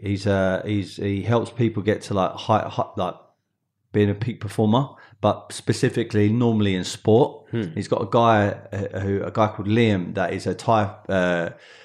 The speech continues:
Speaker 1: Muay Thai fighter. He's been on Joe Rogan's podcast, actually, and he's now getting on a bit, but he's now competing again, even at nearly forty years of age, and he's bashing up these young, younger guys.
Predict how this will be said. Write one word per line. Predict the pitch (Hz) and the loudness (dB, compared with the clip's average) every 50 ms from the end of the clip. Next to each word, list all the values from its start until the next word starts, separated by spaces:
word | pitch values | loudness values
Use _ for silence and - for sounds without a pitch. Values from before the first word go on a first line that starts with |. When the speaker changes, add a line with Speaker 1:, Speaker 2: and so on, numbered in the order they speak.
| - - _ - | -20 -20 _ 0
Speaker 1:
Muay | 135 143 139 135 | 4 4 4 4
Thai | - 120 104 101 | 4 2 0 2
fighter. | - - 101 95 87 - 104 92 87 85 - - - 104 | 2 2 2 2 2 2 0 0 0 0 -4 -10 -6 -4
He's | 104 107 | -2 0
been | 101 127 117 | 0 2 0
on | 113 101 | 2 2
Joe | - 110 107 | 2 4 4
Rogan's | 92 110 113 113 - 104 90 | 4 4 4 4 2 0 -2
podcast, | - - 107 90 - - 90 85 - - | -2 -2 -4 -2 -2 0 -2 -2 -2 -2
actually, | 90 - - - - 95 90 90 90 | -6 -6 -6 -6 -6 -4 -4 -2 0
and | 98 98 98 92 - | 0 0 0 0 0
he's | 92 113 120 110 - - | 0 0 0 0 0 0
now | 127 139 143 135 | 2 4 4 4
getting | 120 131 113 113 | 2 0 -2 0
on | 123 135 131 | 0 0 0
a | - | 0
bit, | - 98 90 - - | 0 -2 -2 -2 0
but | - 98 90 - | 0 0 0 0
he's | 113 113 110 101 | 0 -2 0 0
now | 113 123 127 127 | 2 2 2 2
competing | 123 - 117 101 98 - 139 135 - 107 101 | 0 -2 -6 -4 0 0 0 0 0 0 -2
again, | 90 78 - 82 82 85 95 104 | -4 -4 -2 -2 -2 -2 -2 0
even | 104 110 107 107 104 | 0 0 2 2 2
at | 107 101 - - - - _ - - _ _ - | 2 2 0 -2 -8 -18 _ -20 -20 _ _ 0
nearly | 117 113 104 104 | 0 2 2 2
forty | 101 - - 131 104 113 | 0 0 0 0 2 4
years | 110 107 101 104 | 4 2 4 4
of | 107 113 | 4 4
age, | 110 104 85 90 | 4 4 2 0
and | 95 | -4
he's | 92 90 | -4 -2
bashing | - - 127 - - - 123 107 | -2 -2 -2 -2 -4 -6 -6 -4
up | 107 87 76 | -4 -4 -4
these | 98 98 95 | -4 -4 -2
young, | 110 101 98 98 98 | -2 -2 -2 -2 -4
younger | 95 98 98 98 90 95 | -2 -2 -2 -2 -4 -2
guys. | 85 120 120 117 104 92 85 87 - | 0 2 4 4 4 2 0 -4 -8